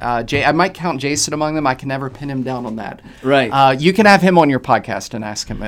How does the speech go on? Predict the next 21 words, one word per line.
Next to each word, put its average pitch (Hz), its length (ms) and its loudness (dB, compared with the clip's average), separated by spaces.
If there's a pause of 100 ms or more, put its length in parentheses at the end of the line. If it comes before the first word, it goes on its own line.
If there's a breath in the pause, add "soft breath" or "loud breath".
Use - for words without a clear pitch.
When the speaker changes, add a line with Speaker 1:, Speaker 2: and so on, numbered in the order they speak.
Speaker 1:
directly 110 340 -4
if 104 80 -10
he 110 80 -6
is. 110 140 -4
But 151 260 4 (240 loud breath)
what 208 180 6
I 208 120 10
mean 165 200 2
by 147 180 6
that 120 280 0
is 127 300 -2 (320 loud breath)
anarcho-libertarians 156 1160 2
insist - 540 -4
that - 160 -6
there 127 140 -4
should 123 220 -8
be 120 120 -6
no 120 300 -2
state 120 340 -2
at 110 100 -10
all. - 300 -10